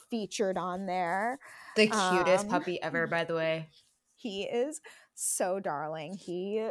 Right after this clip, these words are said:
Speaker 1: sticks
Speaker 2: So
Speaker 1: his tongue out at me
Speaker 2: fluffy.
Speaker 1: sometimes, and it is the darn cutest thing and makes it so that I don't strangle him. Um, <laughs>
Speaker 2: <laughs>
Speaker 1: um, but yeah, no, he's fantastic.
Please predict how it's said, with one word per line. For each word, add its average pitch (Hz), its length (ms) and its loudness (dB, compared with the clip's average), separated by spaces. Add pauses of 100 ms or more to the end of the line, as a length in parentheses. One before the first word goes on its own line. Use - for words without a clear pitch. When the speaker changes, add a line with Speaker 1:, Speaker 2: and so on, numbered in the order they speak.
(140)
Speaker 1:
sticks - 320 -4
Speaker 2:
So 190 140 6
Speaker 1:
his 277 140 0
tongue 175 240 2
out 226 220 4
at - 0 -
me 294 280 2
Speaker 2:
fluffy. 269 60 -4 (160)
Speaker 1:
sometimes, 285 760 -4
and 196 140 -6
it 170 140 -2
is 190 320 -2 (540)
the 190 340 0
darn 175 520 0
cutest 170 540 -2
thing 185 440 0
and 175 500 -4
makes 185 440 0
it 165 140 0 (100)
so 175 220 -2
that 156 160 -2
I 156 80 0
don't - 280 -8
strangle - 440 -8 (100)
him. 247 140 -10 (340)
Um, 311 640 8 (1300)
<laughs> - 0 -
Speaker 2:
<laughs> - 0 -
Speaker 1:
um, 254 480 4
but 330 100 2
yeah, 240 140 4
no, 226 160 6
he's 247 220 0
fantastic. 214 680 6